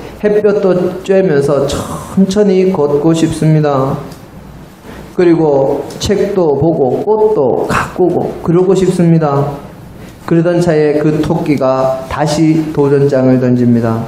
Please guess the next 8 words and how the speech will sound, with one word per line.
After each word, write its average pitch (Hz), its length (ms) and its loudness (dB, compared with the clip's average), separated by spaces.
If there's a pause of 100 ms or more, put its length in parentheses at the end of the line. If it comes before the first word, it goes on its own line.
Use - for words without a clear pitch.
(520)
거북이는 147 600 0
이제 127 260 2
진짜로 156 720 2
빨라져서 120 840 0
진짜 170 320 0
슈퍼 185 420 0
거북이가 127 540 0
돼서 135 580 0